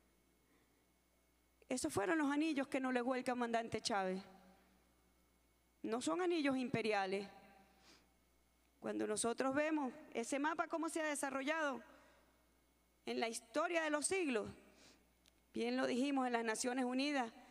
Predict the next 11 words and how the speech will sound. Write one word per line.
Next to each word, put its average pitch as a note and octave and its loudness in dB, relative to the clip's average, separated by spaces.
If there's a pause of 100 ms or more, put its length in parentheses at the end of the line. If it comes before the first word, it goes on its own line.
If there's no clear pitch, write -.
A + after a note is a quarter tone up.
(200)
en A3+ -2
el G#3+ -2
setenta A3 0
y A#3 2
uno B3 0
Asamblea A#3 2
General, A3+ 2 (1080)
donde A3 0
llevamos A3 2
la A3 2
voz A#3+ 0